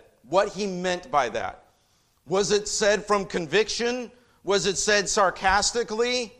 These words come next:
In the context,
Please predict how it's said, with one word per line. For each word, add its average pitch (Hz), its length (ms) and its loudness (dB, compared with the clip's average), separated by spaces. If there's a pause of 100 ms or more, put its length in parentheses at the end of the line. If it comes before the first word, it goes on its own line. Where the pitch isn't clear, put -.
(1300)
In 190 140 -4
the 180 80 -2
context, 220 1040 2